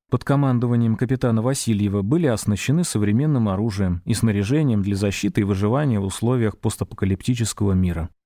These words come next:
В их арсенал входили не только легкие, но крайне прочные бронежилеты и шлемы с системами ночного видения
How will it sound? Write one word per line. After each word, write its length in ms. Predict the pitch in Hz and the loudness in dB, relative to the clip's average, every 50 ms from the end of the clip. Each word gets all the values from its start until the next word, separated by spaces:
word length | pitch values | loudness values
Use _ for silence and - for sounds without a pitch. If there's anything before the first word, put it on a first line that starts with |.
| _ _ _ - | _ _ _ -2
В 100 | 113 120 | 0 0
их 100 | 123 - | 0 2
арсенал 400 | 139 127 - - 139 151 160 147 | 0 0 0 0 0 0 0 -2
входили 440 | - - 123 117 123 139 131 110 107 | -2 -2 -2 -2 0 0 2 2 2
не 160 | 107 107 113 | 2 2 0
только 320 | - 170 180 175 - 151 | 0 -2 -2 -2 0 0
легкие, 500 | 139 139 135 120 - - - 107 101 98 | 2 2 2 0 -2 -2 -2 0 2 2
но 160 | 98 113 120 | 2 2 0
крайне 340 | - - 123 113 104 101 104 | 0 0 0 0 2 0 0
прочные 460 | - - 131 131 110 - - 101 98 | -2 -2 -2 -2 -2 0 0 0 0
бронежилеты 800 | 95 95 110 110 110 113 110 123 135 135 123 107 98 - 95 87 - _ _ - | 2 2 2 2 2 2 2 0 0 2 0 0 0 -2 -4 -6 -6 _ _ -2
и 100 | 120 117 | -2 0
шлемы 360 | 110 - 127 120 107 104 92 | 0 2 2 2 2 2 0
с 40 | - | -2
системами 540 | - 113 110 - - 127 117 104 101 98 | -2 -2 -2 0 0 0 2 2 2 2
ночного 480 | 98 101 107 110 - - 113 104 101 101 | 2 0 0 0 0 0 0 2 2 0
видения 480 | 104 110 107 95 95 92 90 90 85 | 0 0 0 0 0 0 0 0 -2